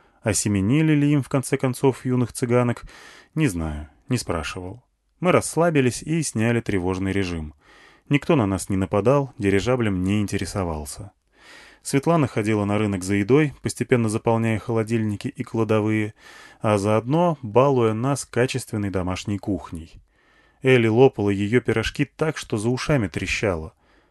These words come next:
но ничуть не толстела, вот что удивительно. Василиса ковырялась в рыночных развалах, выискивая всякие любопытные железки и инструменты.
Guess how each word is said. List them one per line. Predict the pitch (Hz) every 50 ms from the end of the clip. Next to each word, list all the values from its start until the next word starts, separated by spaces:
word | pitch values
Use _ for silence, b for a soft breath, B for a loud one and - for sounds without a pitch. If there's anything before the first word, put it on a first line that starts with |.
| _ _
но | 127 107 110 147 - - _
ничуть | 143 143 135 - 165 160 -
не | 170 165
толстела, | 180 175 170 - - - 120 107 104 104 104 104 b b b b b b b b _
вот | 104 98 90
что | - - - 117
удивительно. | 113 110 113 117 107 92 82 - - 85 80 78 80 82 - _ _ _ _ _ _ _ _ _ _
Василиса | 104 104 110 - 156 165 180 - - 127
ковырялась | - - 107 113 120 117 110 104 - - 104
в | 104
рыночных | 107 117 107 101 - - 107 - -
развалах, | 104 101 101 92 101 127 151 160 156 135 - - B B B B B B B
выискивая | 104 104 135 170 160 - - 127 113 113 110
всякие | - - - 139 135 - 113 107
любопытные | 104 98 110 107 - - 120 - - 107 101
железки | 95 95 101 104 131 139 131 - -
и | 127 135 139 123 120 127
инструменты. | 110 107 - - - 117 110 104 92 80 76 76 - - -